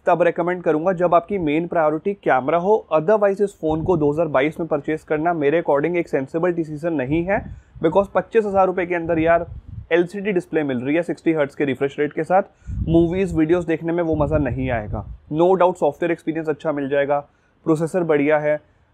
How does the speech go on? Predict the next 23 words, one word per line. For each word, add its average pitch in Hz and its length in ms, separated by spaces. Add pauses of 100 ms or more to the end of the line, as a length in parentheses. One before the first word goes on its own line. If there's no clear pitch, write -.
बैटरी 143 360
बैकअप 185 500
सिक्स 202 280
सेवन 202 220
मंथ्स 196 300
तक 196 80
आपको 196 220
अच्छा 190 220
मिलेगा, 180 320
उसके 196 240
बाद 175 140
इसकी 165 220
बैटरी 147 320
हेल्थ 165 180
काफ़ी 147 260
जल्दी 139 320
कम 160 140
हो 151 120
जाती 147 200
है 147 160
iPhone 147 200
इलेवन 139 260
की, 214 180